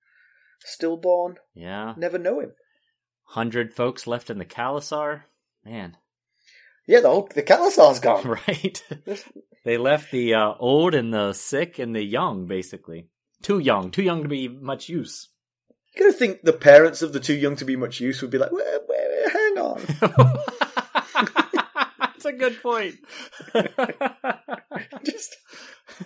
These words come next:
Speaker 2: <laughs> Well, do we have to race off so quickly? <laughs> Uh,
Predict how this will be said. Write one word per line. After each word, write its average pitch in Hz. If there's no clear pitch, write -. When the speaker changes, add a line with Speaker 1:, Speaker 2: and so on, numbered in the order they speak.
Speaker 2:
<laughs> -
Well, 302
do 247
we 269
have 247
to 233
race 220
off 214
so 202
quickly? 226
<laughs> -
Uh, 170